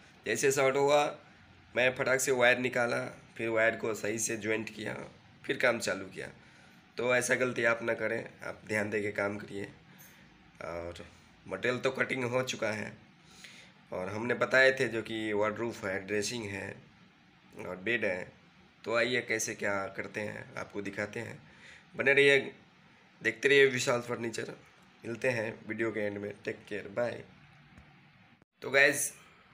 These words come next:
आइए दिखाते हैं। और यहाँ पे थोड़ा वीडियो fast कर दिए हैं ताकि वीडियो बहुत लंबा था। तो guys, वीडियो last तक देखिए, तभी समझ में आएगा क्या बनाए हैं, क्या हुआ है। तो guys, बने रहिए, देखते रहिए।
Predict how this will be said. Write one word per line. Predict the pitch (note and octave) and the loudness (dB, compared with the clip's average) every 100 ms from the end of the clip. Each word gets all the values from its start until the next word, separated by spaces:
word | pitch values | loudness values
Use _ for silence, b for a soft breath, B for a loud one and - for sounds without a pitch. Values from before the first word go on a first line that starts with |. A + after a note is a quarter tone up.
| - - | -6 -2
आइए | C3+ C#3+ | 2 2
दिखाते | G#2+ A#2 - G#2+ | 0 0 2 4
हैं। | D3 C#3+ - - B B B B B _ | 2 2 -4 -16 B B B B B _
और | A2 A#2 | 0 4
यहाँ | B2+ C3+ | 4 4
पे | D3 C3+ C3 A#2+ - - _ _ _ - | 4 4 2 0 -6 -16 _ _ _ -6
थोड़ा | A2+ A#2+ | -2 0
वीडियो | A#2 B2+ C3+ C3 | -2 2 4 4
fast | - A#2+ - | 2 2 0
कर | - A#2 | -4 -4
दिए | A2 A2 | 0 0
हैं | G#2 G2 A#2+ - _ _ _ _ _ _ | 0 -2 -12 -20 _ _ _ _ _ _
ताकि | F#2+ - | -8 -6
वीडियो | A2+ A#2 B2 | -6 -2 -2
बहुत | A#2 A#2 | -2 -2
लंबा | A#2+ A2+ B2 | -4 -2 -2
था। | A#2+ G#2 - B B B B B - | -2 -6 -10 B B B B B -10
तो | A#2+ | -2
guys, | C3 C#3+ C#3+ - - | 4 6 4 -2 -6
वीडियो | A2 B2 | -4 -2
last | B2 B2 B2+ | 4 4 2
तक | C3 A2+ | -4 -4
देखिए, | G#2+ G2+ G#2+ C3 - | -6 -6 -12 -14 -10
तभी | G#2+ A#2+ | -8 -6
समझ | G#2+ A2+ G#2+ | -4 -4 -2
में | G#2+ | 0
आएगा | G#2 G#2 - - | 0 0 -4 -6
क्या | E2+ | -8
बनाए | F2+ F#2 F#2 | -6 -6 -8
हैं, | G2 G2+ - - | -8 -10 -14 -12
क्या | F2+ G2 | -10 -10
हुआ | G2+ A2+ | -10 -14
है। | A#2+ - B B B B _ | -16 -20 B B B B _
तो | B2+ | 2
guys, | C#3+ C#3+ | 4 4
बने | A#2 C#3 D3 | 4 6 8
रहिए, | C3+ C#3+ - | 6 4 0
देखते | A2 G#2+ A#2+ | -8 -8 -8
रहिए। | A2+ A#2 | -8 -10